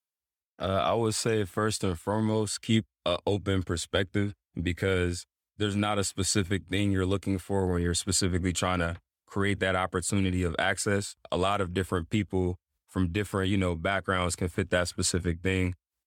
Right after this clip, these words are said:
but being open-minded to, like, for example, like, I'd say progressive hiring teams do the best because they're paying attention to how the world is shifting,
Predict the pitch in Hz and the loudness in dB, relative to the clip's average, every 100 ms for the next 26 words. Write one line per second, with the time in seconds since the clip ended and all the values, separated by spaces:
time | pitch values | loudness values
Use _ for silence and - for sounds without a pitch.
0 | - 85 98 90 - 87 107 104 98 101 | -6 -2 0 -2 -4 -2 0 0 0 0
1 | 90 92 85 90 98 98 92 90 87 - | 0 0 2 2 2 2 2 0 0 -4
2 | - 117 101 95 - _ 87 92 101 98 | -2 0 0 -2 -6 _ -2 0 0 0
3 | 92 98 90 92 87 76 95 87 98 92 | 2 0 0 0 2 2 0 0 0 0
4 | 87 - _ _ _ _ _ _ _ _ | -2 -10 _ _ _ _ _ _ _ _
5 | _ _ _ - 98 107 107 - 95 - | _ _ _ -4 0 0 0 0 -2 0
6 | 101 101 98 95 - 101 92 85 101 92 | 0 2 2 0 0 0 0 0 0 0
7 | 85 90 - 92 95 90 87 95 - 104 | 0 -2 -2 -2 -2 -2 0 -2 0 0
8 | 101 92 - 95 92 87 - 85 87 90 | 0 0 0 0 0 0 0 0 0 0
9 | 85 90 90 85 - 95 - 85 | 0 0 0 0 0 0 -2 -6